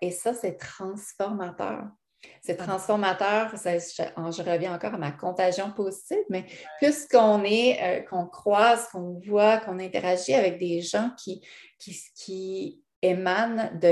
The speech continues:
Speaker 1: l'amour, de la lumière, de leur cœur, qui sont heureux, qui vibrent la joie, mais plus que ça va nous affecter positivement, comme
Speaker 2: Ouais.
Speaker 1: qu'on peut dire,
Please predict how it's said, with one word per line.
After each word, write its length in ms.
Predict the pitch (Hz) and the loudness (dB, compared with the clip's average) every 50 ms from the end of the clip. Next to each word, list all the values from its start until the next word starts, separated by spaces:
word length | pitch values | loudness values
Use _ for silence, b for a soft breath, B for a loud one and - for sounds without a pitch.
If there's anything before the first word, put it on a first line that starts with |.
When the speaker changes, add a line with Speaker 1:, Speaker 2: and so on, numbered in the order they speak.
| 170 175 175 | 6 6 4
Speaker 1:
l'amour, 680 | 180 175 175 180 180 190 208 220 233 226 226 226 220 214 | 2 0 0 -2 -2 0 0 2 4 4 4 2 2 2
de 80 | 185 | 2
la 200 | 165 165 175 170 170 | 2 2 2 2 0
lumière, 840 | 170 175 175 175 185 190 202 214 220 226 226 220 214 208 196 202 208 | 0 -2 -4 -2 -2 0 2 4 4 4 4 2 2 0 0 -2 -2
de 100 | 165 170 | 0 0
leur 260 | 165 165 160 - - | 0 0 -2 -4 -6
cœur, 280 | - - 208 220 214 214 | -4 0 0 0 0 -2
qui 80 | 208 - | -6 -10
sont 180 | - 185 170 - - | -10 -10 -6 -2 0
heureux, 460 | 175 165 170 170 175 214 233 226 226 | 2 2 2 2 2 2 0 0 -2
qui 120 | - 175 165 | -6 -10 -2
vibrent 380 | - 202 208 208 208 196 185 180 | 0 0 0 0 0 -2 -4 -2
la 180 | 180 175 170 | -2 -2 -4
joie, 400 | 170 - - 208 226 247 - - B B B B B B B B | -4 -4 -4 -2 -2 -2 -2 -2 B B B B B B B B
mais 180 | 190 185 - - - | -6 -6 -6 -8 4
plus 380 | - 269 302 - - - - - | 6 6 6 6 4 -4 -10 0
que 280 | - 220 214 226 240 B B B B B B _ | 4 6 8 8 6 B B B B B B _
ça 260 | - - - 190 185 | -8 -4 -2 -2 0
va 180 | 175 196 202 | 0 0 -2
nous 360 | 196 190 185 165 160 160 - - | -2 -2 -4 -6 -8 -4 0 2
affecter 800 | 175 202 208 - 196 180 180 180 - _ - 214 233 233 - - - | 2 2 2 2 2 2 2 -2 -8 _ 0 0 0 0 -2 -10 -6
positivement, 920 | - 208 190 190 180 196 196 160 - - - 170 165 170 190 208 254 294 - - B B B B B B - | -4 -2 -2 -2 -4 -6 -10 -12 -10 -6 -6 -4 -4 -4 -4 -4 -4 -4 -6 -8 B B B B B B -2
comme 220 | - 214 196 208 | 0 0 2 2
Speaker 2:
Ouais. 40 | 208 | 0
Speaker 1:
qu'on 160 | 208 208 190 | -2 -4 -4
peut 200 | 185 190 180 180 | 0 2 2 2
dire, 360 | 165 156 180 190 202 214 214 | 2 2 2 6 8 8 8